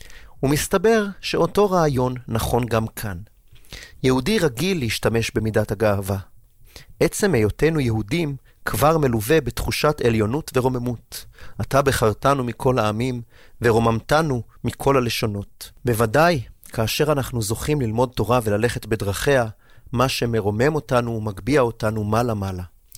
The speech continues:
בכך אנחנו דומים לשמן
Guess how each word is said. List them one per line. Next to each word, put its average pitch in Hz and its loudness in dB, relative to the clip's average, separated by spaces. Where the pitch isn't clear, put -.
בכך - 0
אנחנו 113 -2
דומים 117 0
לשמן 123 0